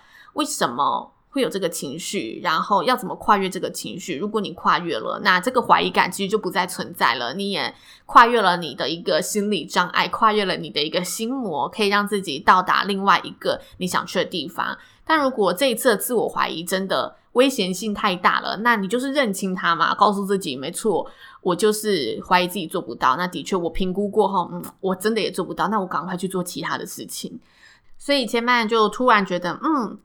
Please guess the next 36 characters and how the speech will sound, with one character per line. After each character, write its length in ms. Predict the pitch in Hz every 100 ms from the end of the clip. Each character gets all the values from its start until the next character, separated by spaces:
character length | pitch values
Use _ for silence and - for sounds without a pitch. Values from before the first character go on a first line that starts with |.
| -
勇 240 | 202 226
气 300 | 277 - 269
加 300 | 185 220 202
倍， 240 | 208 190 165
好 160 | -
像 180 | 190 214 - - - - -
我 100 | 202
不 60 | 208
知 60 | 277
道 80 |
是 120 | 277 277
替 200 | 285 262
自 100 | 247
己 120 | 226
找 160 | 180 165
到 120 | 196
一 40 |
个 120 | 185
借 220 | 175 226 180
口， 140 | 165
还 120 | 160
是 80 | 185
替 160 | 202 190
自 120 | 196
己 80 | 170
找 160 | 160
到 120 | 170
一 40 | 170
个 100 | 156
理 240 | 156 131
由。 160 | - -
总 220 | 190 170
之， 160 | 180 226
我 160 | 214
觉 160 | 165 151
得 240 | 156 131